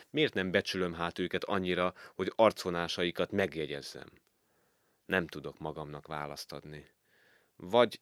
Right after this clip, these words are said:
én kapcsolódom hozzájuk túl felületesen, vagy ők túl változékonyak, negatív karakterek. Néhány rímes sor arról,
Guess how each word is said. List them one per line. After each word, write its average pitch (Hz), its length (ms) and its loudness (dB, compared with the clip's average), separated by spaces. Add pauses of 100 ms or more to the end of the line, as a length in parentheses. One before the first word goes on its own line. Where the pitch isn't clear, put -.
én 101 280 0
kapcsolódom 82 720 -2
hozzájuk 82 720 -2
túl 92 240 -2
felületesen, 101 920 -4 (580)
vagy 101 520 -2
ők 95 400 -2 (640)
túl 76 420 -8
változékonyak, 73 1200 -6 (240)
negatív 78 680 -6
karakterek. 78 800 -6 (1800)
Néhány 120 920 8
rímes 113 480 4
sor 92 580 0
arról, 95 680 6